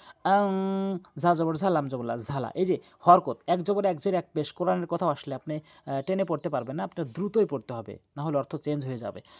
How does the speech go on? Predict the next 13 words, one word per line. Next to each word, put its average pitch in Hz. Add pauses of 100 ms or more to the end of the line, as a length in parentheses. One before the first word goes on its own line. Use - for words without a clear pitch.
(120)
আনজালা, 202
আলা, 190 (220)
এখানে 185 (140)
অধিকাংশ 196
লোক 160 (200)
এই 160
মার্ক 160
করে, 180
আহ, 143
দেওয়ার 160
মানেটা 156
একটু 147
বুঝেন। 151